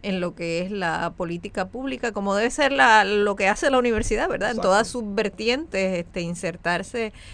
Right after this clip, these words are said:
Speaker 1: en mejores formas de, de hacer las cosas y mejores regulaciones, pero también en temas de investigación, y creo que aquí yo he
Speaker 2: Ujú.
Speaker 1: entrevistado, este, y sé que hay muchos más,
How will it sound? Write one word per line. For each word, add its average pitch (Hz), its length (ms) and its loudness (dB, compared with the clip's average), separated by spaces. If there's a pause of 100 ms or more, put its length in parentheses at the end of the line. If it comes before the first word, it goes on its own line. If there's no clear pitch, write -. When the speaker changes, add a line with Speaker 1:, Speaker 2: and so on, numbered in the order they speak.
(140)
Speaker 1:
en 180 600 -4
mejores 175 440 -2 (520)
formas 185 520 0
de, 160 360 2
de 151 260 -2
hacer 165 340 -4
las 196 160 -4
cosas 180 400 -6
y 185 80 -6
mejores 175 440 -4
regulaciones, 180 720 -6 (400)
pero 214 200 2
también 202 360 -2
en 320 120 -6
temas 262 440 -2
de 269 180 2
investigación, 262 680 -2
y 226 120 -6
creo 175 240 -4
que 196 80 -6
aquí 202 340 -8
yo 139 240 -2
he 185 140 0
Speaker 2:
Ujú. 180 80 -2
Speaker 1:
entrevistado, 185 880 -2 (340)
este, 175 400 -6
y 156 60 -4
sé 170 200 -6
que 220 100 -4
hay 208 40 -2
muchos 190 300 -4
más, 170 180 -6